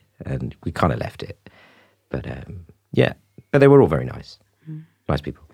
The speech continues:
Speaker 2: We'll look out for the developments of that campaign on Real Media.
Speaker 1: So we've also had, the Media Fund had the News Club, uh, up in Sheffield. Do you wanna give us
Speaker 2: Little rundown?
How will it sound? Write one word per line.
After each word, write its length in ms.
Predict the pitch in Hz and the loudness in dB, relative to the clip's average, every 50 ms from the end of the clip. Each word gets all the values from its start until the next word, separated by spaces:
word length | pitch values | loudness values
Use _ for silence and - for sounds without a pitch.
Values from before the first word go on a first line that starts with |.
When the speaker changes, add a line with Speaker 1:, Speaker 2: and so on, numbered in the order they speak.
| _ _ _ _ - | _ _ _ _ -10
Speaker 2:
We'll 100 | 156 151 | -8 -8
look 140 | 156 143 | -6 -4
out 180 | - 143 135 - | -4 -6 -6 -6
for 100 | - 156 | -10 -14
the 120 | 143 147 | -12 -10
developments 580 | 143 151 143 139 147 151 156 165 156 143 - - | -10 -10 -6 -6 -4 -4 -2 -2 -2 -2 -2 -6
of 100 | 151 139 | -8 -8
that 200 | - 135 - _ | -8 -10 -12 _
campaign 540 | - 135 131 143 131 139 123 131 131 127 127 | -10 -8 -8 -6 -6 -8 -8 -8 -8 -8 -8
on 260 | - 107 127 135 135 | -8 -8 -6 -6 -6
Real 140 | 131 135 135 | -4 -4 -4
Media. 480 | 131 131 135 143 - - - 120 113 _ _ _ _ _ _ _ _ _ - - - - - - - _ | -6 -6 -8 -8 -10 -12 -12 -14 -16 _ _ _ _ _ _ _ _ _ -20 -20 -20 -20 -20 -20 -20 _
Speaker 1:
So 220 | - - - 95 90 | -8 0 2 4 4
we've 160 | 98 95 95 | 4 4 4
also 320 | 110 117 107 - 98 92 | 4 2 2 2 0 0
had, 240 | 90 - 92 90 78 | 0 0 0 0 0
the 60 | - | 0
Media 260 | 87 90 92 92 87 | 0 0 2 0 -2
Fund 280 | - - - 78 78 76 | -4 -2 -2 -2 -2 -2
had 120 | 76 78 | -4 -4
the 80 | 73 87 | -2 0
News 240 | 90 107 123 123 - | 0 0 0 0 -4
Club, 340 | - - 76 69 67 - - _ - | -6 -6 -6 -6 -6 -8 -14 _ -8
uh, 100 | 73 71 71 - | -8 -8 -6 -6
up 140 | 71 - | -6 -6
in 80 | 76 73 | -6 -6
Sheffield. 400 | 73 - 92 - - - - 87 | -2 -4 -4 -4 -2 -6 -6 -6
Do 60 | - - - | -8 -8 -4
you 60 | - 76 | -2 -2
wanna 80 | 78 | -2
give 160 | 73 80 76 76 | -2 -2 -2 -4
us 280 | 73 - - - - _ _ _ _ _ _ _ - | -4 -8 -12 -16 -20 _ _ _ _ _ _ _ -14
Speaker 2:
Little 200 | 131 143 135 143 | -10 -8 -6 -6
rundown? 500 | 139 147 151 160 165 196 226 254 277 277 | -4 -2 -2 -2 -2 -2 -2 -2 -2 -4